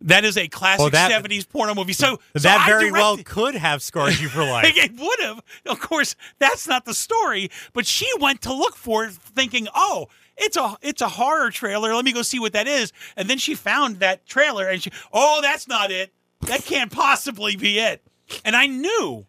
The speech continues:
Speaker 2: I mean, look, anything went in the seventies, so God knows what that trailer was like.
Speaker 1: You're not kidding. Um,
Speaker 2: <laughs>
Speaker 1: but it was, it, it is a, what they call a classic adult movie from the seventies.
Speaker 2: Look at
Speaker 1: Uh,
Speaker 2: you.
Speaker 1: Behind the Green Door was the name of that.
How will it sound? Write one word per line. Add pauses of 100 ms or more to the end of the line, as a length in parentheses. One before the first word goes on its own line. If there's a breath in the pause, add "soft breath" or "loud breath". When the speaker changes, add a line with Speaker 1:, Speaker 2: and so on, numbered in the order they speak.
Speaker 2:
I
mean,
look,
anything
went
in
the
seventies,
so
God
knows
what
that
trailer
was
like. (100)
Speaker 1:
You're
not
kidding. (100)
Um, (280)
Speaker 2:
<laughs>
Speaker 1:
but
it
was,
it, (200)
it
is
a,
what
they
call
a
classic
adult
movie
from
the
seventies. (200 soft breath)
Speaker 2:
Look
at
Speaker 1:
Uh,
Speaker 2:
you.
Speaker 1:
Behind
the
Green
Door
was
the
name
of
that.